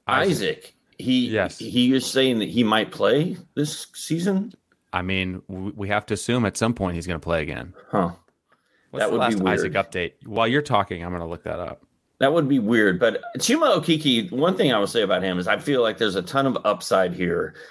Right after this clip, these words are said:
Speaker 2: ton of untapped raw potential. I could see him being kind of a fantasy stud, like, two years from now. But other than taking a last round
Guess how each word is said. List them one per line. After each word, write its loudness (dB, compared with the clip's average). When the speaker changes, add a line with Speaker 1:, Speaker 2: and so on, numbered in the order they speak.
Speaker 2:
ton 2
of 2
untapped 2
raw 4
potential. 0
I 2
could -2
see 0
him 2
being 0
kind 2
of 2
a 0
fantasy -2
stud, 0
like, -2
two -2
years 0
from -2
now. 2
But 2
other 2
than 0
taking 0
a 2
last -2
round -2